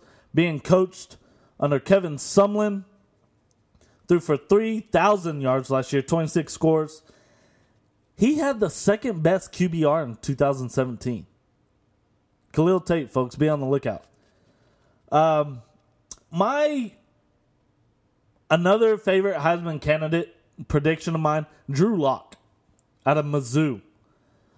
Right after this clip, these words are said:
Thirty-nine hundred yards and forty-four scores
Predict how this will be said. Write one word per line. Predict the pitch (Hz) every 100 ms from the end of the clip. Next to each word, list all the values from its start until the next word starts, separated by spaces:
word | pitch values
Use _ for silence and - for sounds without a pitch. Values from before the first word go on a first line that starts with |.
| _ _ -
Thirty-nine | 202 247 285 254 214 220 196
hundred | - 180 214 254 220
yards | 185 151 131 127 - - _ _
and | 151 139
forty-four | - 175 175 - 165 147
scores | - 135 107 - -